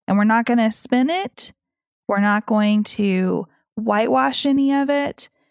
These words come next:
We're just gonna lay it out and look at it, and then we'll make our best cases for what comes next." And I think that's really hopeful. So, Sarah, you were talking about that first draft. I also had a sense that some people, like, stumbled into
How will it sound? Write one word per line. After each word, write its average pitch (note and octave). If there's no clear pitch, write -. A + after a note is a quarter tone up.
We're G#3
just A3+
gonna G#3
lay G#3
it C#4+
out B3
and G3+
look G#3+
at E3
it, -
and G#3
then A#3+
we'll B3
make G#3+
our F#3+
best F#3
cases F3
for -
what -
comes -
next." -
And -
I G#3+
think -
that's -
really -
hopeful. -
So, B3+
Sarah, B3+
you B3+
were C4+
talking A3+
about F#3+
that F3
first -
draft. D#3+
I C#4
also G3
had F#3+
a F3+
sense E3
that F3
some B3+
people, A3
like, E3
stumbled G#3
into D#3+